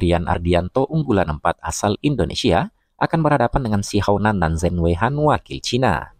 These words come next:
Ranking keduanya enam dan lima puluh lima, head-to-head keduanya masih nol nol. Pertandingan Fajar Rian ini akan berlangsung di kot dua pada partai ketiga dan diperkirakan mulai pada pukul delapan tiga puluh waktu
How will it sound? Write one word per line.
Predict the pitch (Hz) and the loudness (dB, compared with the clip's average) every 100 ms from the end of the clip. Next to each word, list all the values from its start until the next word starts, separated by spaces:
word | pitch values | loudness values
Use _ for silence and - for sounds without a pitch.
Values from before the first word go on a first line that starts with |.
| - | -6
Ranking | 127 143 147 | -4 0 0
keduanya | 151 143 127 90 123 | 2 4 4 2 0
enam | 143 123 107 | 0 0 2
dan | 98 | 2
lima | 98 113 92 | 2 2 0
puluh | - 85 82 | 0 0 2
lima, | 85 80 143 208 | 2 2 0 -2
head-to-head | - - 87 85 - | -4 -4 -2 -4 -2
keduanya | 123 120 87 85 147 | 0 2 2 0 -2
masih | 113 76 - 127 | 0 -2 0 0
nol | 92 76 | 0 0
nol. | 80 50 50 - - _ | 0 -2 -6 -14 -20 _
Pertandingan | - 143 143 139 156 185 | -4 -2 -2 -2 -2 0
Fajar | 107 92 | 0 2
Rian | 92 90 | 2 0
ini | 123 85 120 185 | 0 0 0 -2
akan | - 110 | -4 -2
berlangsung | 113 110 110 - 139 | 0 0 -2 -4 -4
di | 135 | -2
kot | 135 | 0
dua | 131 131 151 | 2 2 2
pada | 131 110 | 0 -2
partai | 98 - 110 | -2 -2 -4
ketiga | - - 80 80 143 - _ | -4 -8 -2 0 -2 -6 _
dan | - 143 | -4 -2
diperkirakan | 104 98 - 87 110 104 | 0 -2 0 -2 -2 -2
mulai | 78 78 101 | 0 2 0
pada | - 80 | -2 -6
pukul | - 135 107 | -2 0 0
delapan | 80 73 107 104 | 0 0 -2 -4
tiga | 82 78 | -2 -2
puluh | - 98 123 | 0 2 2
waktu | 120 - 120 | 0 0 -2